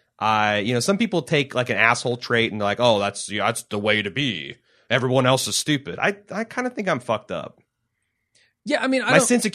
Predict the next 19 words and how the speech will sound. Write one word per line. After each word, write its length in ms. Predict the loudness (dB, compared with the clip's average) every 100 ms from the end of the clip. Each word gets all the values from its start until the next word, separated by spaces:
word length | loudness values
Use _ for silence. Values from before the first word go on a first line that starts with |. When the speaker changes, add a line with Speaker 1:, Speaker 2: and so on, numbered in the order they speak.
| 4
Speaker 2:
I 80 | 6
don't 100 | 6
Speaker 1:
community 120 | 6
Speaker 2:
go 120 | 6
Speaker 1:
and 80 | 6
Speaker 2:
that 100 | 6
Speaker 1:
family 180 | 6 6
Speaker 2:
far. 400 | 6 8 6 4
Speaker 1:
are, 40 |
my 140 | 0 0
sense 300 | 0 -2 -2
of 60 |
community 500 | -2 0 2 2 2
and 100 | 0
family 360 | 0 0 2 0
are 100 | -2
skewed. 520 | -6 -8 -10 -12 -16 _ _ -2
Speaker 2:
Oh, 160 | 2 2
certainly. 580 | 2 -2 -2 -10 -18